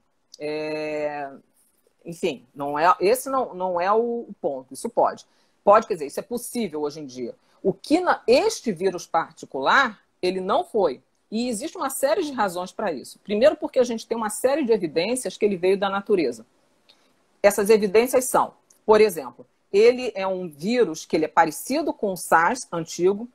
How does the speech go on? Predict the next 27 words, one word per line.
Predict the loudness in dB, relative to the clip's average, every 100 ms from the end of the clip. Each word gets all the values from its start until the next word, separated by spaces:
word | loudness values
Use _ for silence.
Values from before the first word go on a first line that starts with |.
| _
mas | -2 2
ele | 2 2
não | 2 0 0
é | -2 -4 _ _
igual | -4 4 6 6
ao | 4
sars | 0 -6 -6
antigo. | -12 -10
Ele | -10
tem | -4 -2 -2
várias | 0 2 2 2 0 0
mu-, | 0 -2
mudanças, | 0 -2 2 2 2 0 -2 2
alterações, | 0 0 -2 -2 -4 -2 -2 -2 -6
a | -10
gente | -6
pode | -6
chamar | -6 -10 -12
isso | -10 -10 -10 -12
de | -12
mutação, | -8 -6 0 2 2
não | 2
queria | -4
chamar, | -4 0 0
mas | 0
são | -4
alterações | 0 2 2 0 -2